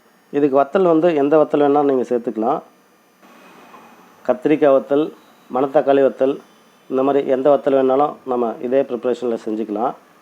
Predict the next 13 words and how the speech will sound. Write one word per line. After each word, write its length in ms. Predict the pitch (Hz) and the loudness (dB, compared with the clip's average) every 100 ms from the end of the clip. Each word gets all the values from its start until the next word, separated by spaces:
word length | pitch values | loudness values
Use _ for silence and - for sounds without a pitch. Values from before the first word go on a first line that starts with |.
| _ _ _ - | _ _ _ -2
அதே 120 | 156 | 0
மாதிரி 140 | 156 147 | 2 4
மீன் 200 | 180 185 | 4 4
குழம்பு 240 | 180 165 160 | 4 4 4
பார்த்திங்கன்னா 380 | 147 127 131 160 196 147 | 2 2 2 2 -2 -4
இதே 160 | 131 147 143 | 0 2 2
தான். 120 | 190 | 0
இதுக்கு 180 | 156 143 131 | 0 2 2
வத்தலுக்கு 380 | 131 180 160 147 | 2 2 2 2
பதில் 220 | 185 170 | 0 2
நீங்கள் 180 | 147 139 | 2 2
மீன் 160 | 156 160 | 2 2
சேர்த்துட்டிங்கன்னா 480 | 143 123 131 131 160 | -2 -2 -2 -2 0